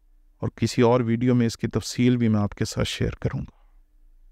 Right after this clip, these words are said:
ज़रूर इस मेरे सवाल का जवाब दीजिएगा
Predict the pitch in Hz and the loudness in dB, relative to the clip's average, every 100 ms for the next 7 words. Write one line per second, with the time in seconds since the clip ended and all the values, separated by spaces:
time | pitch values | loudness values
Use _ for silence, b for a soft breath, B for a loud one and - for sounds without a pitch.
0 | _ - _ _ _ _ _ _ _ _ | _ -20 _ _ _ _ _ _ _ _
1 | - _ - 147 208 247 220 _ _ _ | -20 _ -4 2 4 2 0 _ _ _
2 | 160 - 170 165 170 147 135 147 156 139 | -4 0 2 2 2 2 2 4 2 2
3 | 135 139 156 160 143 147 | 2 2 2 0 2 2